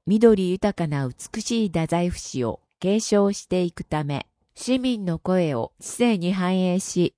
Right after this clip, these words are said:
今やるべきことを一つ一つ責任を持って着実に実施していきます。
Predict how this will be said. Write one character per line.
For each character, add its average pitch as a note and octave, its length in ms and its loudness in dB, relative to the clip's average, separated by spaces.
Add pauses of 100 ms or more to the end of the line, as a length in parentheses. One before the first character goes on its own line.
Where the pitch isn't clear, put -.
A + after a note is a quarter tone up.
(260)
今 G3+ 280 8
や E3 140 2
る E3+ 140 4
べ F3 120 4
き - 140 -12
こ D#3 160 -4
と C3+ 280 -2
を - 100 -8
一 - 320 0
つ G#3+ 160 -2
一 F#3+ 280 -2
つ - 280 -8 (200)
責 G#3+ 360 2
任 A3+ 240 4
を G3 80 4
持 G3 140 4
っ - 40 0
て - 380 -2 (160)
着 - 300 -2
実 A3+ 280 0
に G#3 160 2
実 F#3 140 2 (240)
施 G3 40 4
し - 120 -10
て E3+ 140 2
い D#3+ 100 0
き - 180 -6
ま C#3+ 160 -4
す。 - 180 -20